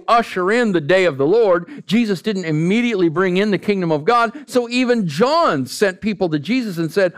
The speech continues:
"Are you the one who was to come, or should we look for another?" Because Jesus didn't immediately bring the world to an end. He brought salvation.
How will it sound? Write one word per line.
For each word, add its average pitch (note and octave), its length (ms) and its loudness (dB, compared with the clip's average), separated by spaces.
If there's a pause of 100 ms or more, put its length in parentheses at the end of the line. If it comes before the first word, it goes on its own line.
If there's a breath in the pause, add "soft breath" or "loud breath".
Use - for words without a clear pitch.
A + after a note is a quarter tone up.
(140 loud breath)
"Are - 120 4
you C4 200 -4
the A#3+ 140 0
one G#3 320 0
who G#3+ 100 0
was E3+ 160 -2
to - 80 -12
come, A3 420 -2 (140)
or E3 160 0
should E3+ 160 -8
we E3 140 0
look E3 180 -2
for E3 180 -2
another?" D#3+ 380 0 (220 loud breath)
Because E3 300 0
Jesus G3 420 -2
didn't G#3 380 -2
immediately E3+ 920 0
bring G3 400 0
the F#3+ 80 2
world G3 400 0
to G3 120 -4
an F#3+ 80 -2
end. G#3 380 -2 (1800)
He F3 100 0
brought E3+ 300 0
salvation. C#3+ 720 -2